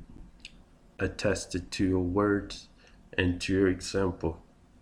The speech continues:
and to your dedication to your, the sport and to whatever we do in life, that we can do as hard as, as you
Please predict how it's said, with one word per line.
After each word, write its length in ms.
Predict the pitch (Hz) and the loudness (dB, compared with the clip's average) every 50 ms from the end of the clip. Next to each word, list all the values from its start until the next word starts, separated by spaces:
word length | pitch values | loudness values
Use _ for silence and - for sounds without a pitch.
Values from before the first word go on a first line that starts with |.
| _ - - - - _ _ _ - _ - - - - - - - _ - | _ -20 -20 -20 -20 _ _ _ -20 _ -20 -20 -20 -20 -20 -20 -20 _ -6
and 200 | 101 98 92 87 - | -2 -2 -2 0 0
to 120 | - 104 | 2 2
your 220 | 98 98 98 92 - - | 4 4 2 0 -4 -4
dedication 800 | - 104 92 92 95 87 - - - 101 98 95 - - 71 - - - - - _ - - - - - - _ - _ _ _ _ _ _ - - | 0 2 2 2 2 0 -2 -2 0 0 0 0 -4 -8 -10 -10 -12 -20 -20 -20 _ -20 -20 -20 -20 -20 -20 _ -20 _ _ _ _ _ _ -12 -4
to 360 | - 104 98 98 98 92 - - | 0 2 4 4 4 2 0 -2
your, 200 | - - 95 87 85 - - - - - | -2 0 0 0 0 -4 -8 -14 -14 -8
the 160 | 90 87 85 | -4 -2 -2
sport 580 | 87 - - - - 110 117 131 139 131 135 - - - - - _ _ - - - _ _ _ - - _ - - | -2 -4 -8 -6 0 4 6 6 6 4 2 -4 -14 -20 -20 -20 _ _ -20 -20 -20 _ _ _ -20 -20 _ -10 -4
and 160 | - 98 87 | -2 -2 -2
to 100 | 87 87 | -2 -2
whatever 480 | 92 98 101 90 95 110 113 110 113 110 | -2 0 2 4 4 4 4 4 4 2
we 200 | 107 104 101 101 | 2 2 0 0
do 240 | 92 95 101 107 113 | 2 2 2 4 4
in 140 | 113 104 | 4 2
life, 300 | 101 98 104 98 95 92 87 - - - - _ _ _ - - - - - - - | 2 0 0 0 -2 -4 -6 -12 -20 -20 -20 _ _ _ -20 -20 -20 -20 -18 -8 -2
that 100 | - 92 | 0 0
we 180 | 90 92 95 | 2 2 0
can 260 | 92 - - 98 92 92 | 0 0 0 0 2 4
do 160 | 92 98 92 | 4 4 4
as 140 | 90 87 87 | 2 0 -2
hard 260 | 90 98 98 101 101 | -4 -4 -2 0 2
as, 220 | 101 98 95 95 | 2 2 2 0
as 260 | 95 95 92 90 87 | -2 -2 -2 -2 -4
you 300 | 90 92 98 101 95 92 | -4 -2 -2 -2 -2 -4